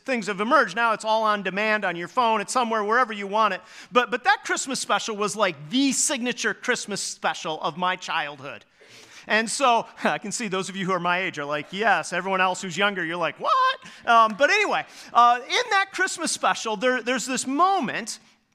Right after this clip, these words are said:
where after Charlie has complained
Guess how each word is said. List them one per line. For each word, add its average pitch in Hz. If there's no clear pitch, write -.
where 214
after 262
Charlie 240
has 214
complained 208